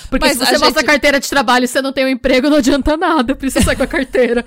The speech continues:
Speaker 2: <laughs>
Speaker 1: Se você tá lá só com a carteira e não tem carimbo, nunca teve um carimbo na carteira, você vai preso do mesmo jeito. <laughs>
Speaker 2: Ah, naquela época eu não tinha mei, gente. <laughs>
Speaker 1: Pois é, gente. Mas enfim, um,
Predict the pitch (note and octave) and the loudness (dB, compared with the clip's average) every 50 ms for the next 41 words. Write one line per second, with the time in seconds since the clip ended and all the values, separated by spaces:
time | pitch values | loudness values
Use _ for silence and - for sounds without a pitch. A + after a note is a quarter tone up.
0 | - E4 - - - - - C4 - E4 D4+ - D#4 D4+ C#4+ C#4+ D4 C#4 - - | -8 -10 -8 -8 -6 -4 -2 0 0 0 0 0 0 2 2 2 0 0 -4 -4
1 | - D4+ - - D#4 D#4+ D#4 - D#4 C#4 C4 C4 B3+ B3+ C4 - C#4 C4 - - | -4 -4 -2 -2 -2 -2 0 0 0 2 2 0 -2 -4 -4 -4 -4 -4 -2 -2
2 | C#4 B3+ B3+ B3+ C4 B3 A#3 B3+ B3 B3+ D4 D#4 D4+ D#4 - D4 C4 B3 C4+ - | -2 0 0 -2 -4 -4 -6 -4 -4 -4 -4 -2 -4 -2 0 -2 -2 -2 -4 -2
3 | - B3+ B3 B3+ B3 A3+ A#3 B3 B3+ - B3+ B3+ B3 - B3+ A#3+ B3 B3+ - B4 | -2 0 0 0 -2 -2 -2 -4 -2 0 -2 -2 -2 0 -2 -2 0 -2 -2 -4
4 | C#4 C#4 D5 A4+ - - - G4+ E4+ C#4+ C#4+ B3 C4 - B3+ B3+ B3+ D4+ C#4+ D#4+ | -4 -4 -6 -6 -6 -6 -4 -2 -2 -2 -2 -4 -6 -6 -6 -6 -6 -6 -4 -4
5 | F4+ D4 A3+ - - - D4 C#4+ - _ _ - D4+ - D4 - - - A4+ A4 | -2 -2 -2 -4 -4 -6 -12 -14 -14 _ _ -8 -6 -6 -6 -4 -4 -4 -2 0
6 | A4 A4+ A4+ - A3 G#3+ G#3+ G#3 G#3+ A3+ A3 A3 A3 - G#3+ F#3 F#3+ F#3+ F#3 - | -2 -2 -2 -4 -8 -8 -6 -6 -6 -6 -8 -8 -10 -8 -8 -8 -8 -8 -10 -10
7 | - A3 G3+ G#3 G3+ - B3+ A#3 C#4+ C#4 B3 A#3 A#3 C4 B3+ A#3 G#3+ B3 - - | -10 -10 -10 -10 -8 -8 -10 -8 -6 -6 -4 -2 -2 -2 -2 -2 -2 -2 -2 -4
8 | - - - - D#4+ - - - - - - F#4 G#4 - _ - F#4 - G3 G3+ | -10 -12 -4 -4 -4 -2 -2 -4 -6 -6 -6 -8 -10 -8 _ -10 -6 -4 -4 -4
9 | G3+ A3 B3+ A3 G3+ G#3 G3 F#3+ G3+ F3+ F3 F#3 F3+ - A3 G#3 - - - _ | -2 -2 -2 -2 -2 -2 -2 -4 -4 -4 -4 -6 -8 -10 -12 -14 -14 -16 -20 _
10 | _ _ _ _ _ _ _ _ _ _ _ _ _ _ _ _ _ _ _ _ | _ _ _ _ _ _ _ _ _ _ _ _ _ _ _ _ _ _ _ _
11 | _ - _ - B3+ B3+ - D4 C#4+ - A#3 F3 D3+ D#3 - _ _ _ _ _ | _ -20 _ -10 -10 -8 -8 -10 -10 -8 -10 -10 -10 -12 -16 _ _ _ _ _
12 | _ - C#4+ C#4 D4 B3 | _ -14 -12 -12 -12 -12